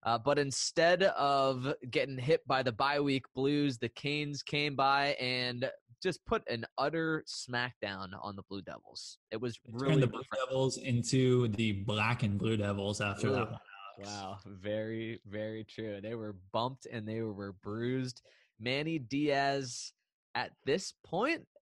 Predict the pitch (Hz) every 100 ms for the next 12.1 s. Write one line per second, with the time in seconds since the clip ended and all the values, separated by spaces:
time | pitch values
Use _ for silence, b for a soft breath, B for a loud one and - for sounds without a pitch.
0 | _ _ _ _ _ - - - 165 175
1 | 208 233 240 - 220 208 202 - 202 -
2 | - 190 180 180 170 175 170 160 139 117
3 | _ - 110 - _ - 156 160 131 127
4 | 247 - 180 147 147 - _ _ - -
5 | - - 131 170 143 - - - _ _
6 | - 196 180 147 143 131 117 123 101 110
7 | 107 98 87 - - 87 76 - _ _
8 | 120 107 127 104 98 110 73 95 _ _
9 | _ _ _ _ 101 101 101 - 117 -
10 | 127 101 98 113 110 107 104 107 - 101
11 | 101 98 98 110 107 107 107 107 104 104
12 | -